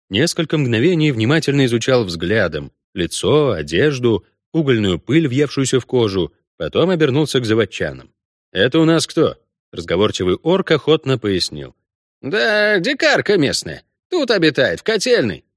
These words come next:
Мы ее как-то поймать пытались, да куда там?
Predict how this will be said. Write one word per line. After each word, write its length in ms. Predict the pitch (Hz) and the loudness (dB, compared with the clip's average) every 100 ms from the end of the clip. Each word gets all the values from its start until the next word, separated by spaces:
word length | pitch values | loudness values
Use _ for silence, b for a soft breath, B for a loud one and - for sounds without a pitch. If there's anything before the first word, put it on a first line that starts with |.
| _ _ | _ _
Мы 120 | 208 | -4
ее 140 | 208 185 | 0 2
как-то 280 | 202 196 196 | 2 0 0
поймать 380 | 214 233 240 | 0 0 0
пытались, 460 | 170 143 135 95 - | 0 2 2 2 -2
да 140 | 185 | -4
куда 600 | 240 - 214 160 214 202 165 | -4 -2 -2 2 2 4 4
там? 320 | 143 104 | 2 2